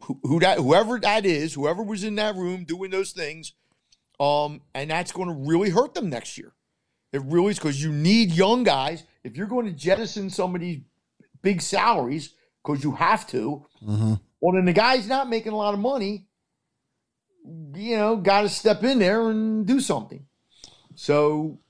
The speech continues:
Speaker 1: you know, a lot of things can happen between now and September. But right now, looking at it,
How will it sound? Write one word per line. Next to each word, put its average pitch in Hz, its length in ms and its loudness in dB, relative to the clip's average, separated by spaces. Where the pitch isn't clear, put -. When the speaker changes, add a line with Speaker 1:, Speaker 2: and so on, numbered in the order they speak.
Speaker 1:
you 196 180 -2
know, 151 120 4
a - 20 4
lot 269 280 4
of 208 60 0
things 262 280 -2
can 180 140 -6
happen 185 340 0
between 143 320 -8
now 143 200 -2
and 135 100 -6
September. 113 420 -10
But 175 380 2
right 180 400 0
now, 196 260 -2
looking 185 480 -4
at 123 200 -4
it, 208 120 -10